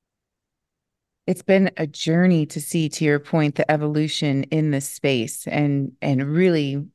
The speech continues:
emerging right now. So when I got my master's in health psychology, I was in the first master's program for health psychology in the country.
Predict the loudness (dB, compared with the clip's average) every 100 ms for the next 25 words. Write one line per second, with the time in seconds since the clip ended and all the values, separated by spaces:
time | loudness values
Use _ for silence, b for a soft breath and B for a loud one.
0 | 0 2 4 4 2 0 -2 -2 0 -2
1 | -2 -2 -4 -6 -2 0 2 2 2 0
2 | 0 0 0 -2 -4 -4 -2 -2 -2 -4
3 | -2 -2 -2 -2 -2 -2 -2 -4 -4 -4
4 | -4 -6 -8 -2 0 0 -2 -8 -8 -2
5 | 0 2 2 0 0 -6 _ 0 4 4
6 | 2 -2 B B 2 2 2 -4 -2 0
7 | 0 2 0 0 -2 -2 -4 -4 -8 -8